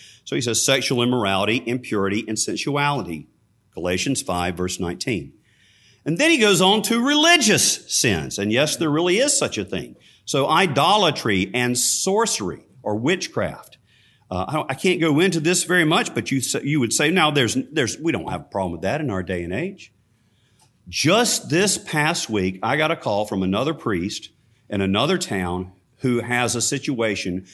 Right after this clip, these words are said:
with a fourteen-year-old boy who is being demonized and gi-,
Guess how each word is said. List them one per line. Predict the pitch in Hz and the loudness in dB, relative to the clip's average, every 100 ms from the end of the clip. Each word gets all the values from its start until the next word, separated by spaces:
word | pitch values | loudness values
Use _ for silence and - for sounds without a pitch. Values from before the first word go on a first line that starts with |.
| - - | -18 -4
with | 101 98 | -2 0
a | 92 | -4
fourteen-year-old | - 143 180 - 147 147 135 123 127 135 | -2 0 0 0 0 2 2 2 0 -2
boy | 98 90 87 95 - - _ | -2 -2 -2 -4 -8 -20 _
who | 131 | 0
is | 117 95 | 0 2
being | 139 123 107 | 2 2 2
demonized | 92 143 202 185 101 82 78 85 139 170 - - _ _ _ - | 2 4 4 4 2 0 -2 -2 -2 -2 -6 -12 _ _ _ -4
and | 104 104 101 | -2 -2 -4
gi-, | 104 135 | -2 -4